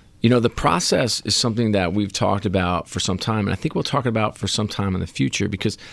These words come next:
the process, people misunderstood it and mischaracterized it, and particularly out of the market. And in the market, everybody understood. The process out of the market, there's like, "It's losing." And I'm like, "No, no, no.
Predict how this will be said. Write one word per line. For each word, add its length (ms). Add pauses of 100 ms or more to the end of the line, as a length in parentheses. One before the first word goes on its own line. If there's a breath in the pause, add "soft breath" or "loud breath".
(100)
the 100
process, 520 (180)
people 240
misunderstood 600
it 200
and 120
mischaracterized 680
it, 80
and 80
particularly 360
out 120
of 80
the 40
market. 340
And 80
in 160
the 60
market, 240
everybody 260
understood. 380 (300 loud breath)
The 80
process 380
out 180
of 60
the 60
market, 280
there's 160
like, 220 (400 loud breath)
"It's 180
losing." 640 (160)
And 100
I'm 100
like, 160
"No, 140
no, 360
no. 60